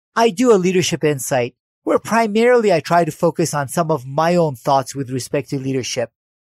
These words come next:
Now, something that has been happening over the past couple of months is that a lot of the senior executives that I'm interacting with are literally freaking out.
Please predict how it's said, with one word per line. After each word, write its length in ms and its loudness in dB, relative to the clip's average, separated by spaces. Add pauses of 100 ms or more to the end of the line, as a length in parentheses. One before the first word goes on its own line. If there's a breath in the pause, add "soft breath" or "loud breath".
(160)
Now, 100 0
something 360 0
that 160 4
has 100 0
been 160 -2
happening 600 -2
over 200 0
the 120 -2
past 400 -2
couple 280 -4
of 160 -6
months 440 -8 (520)
is 240 0
that 160 2
a 60 2
lot 260 2
of 80 -8
the 80 -2
senior 420 -2
executives 680 -2
that 180 0
I'm 240 0
interacting 680 -2
with 300 -8 (320)
are 140 4
literally 560 2
freaking 480 -2
out. 260 0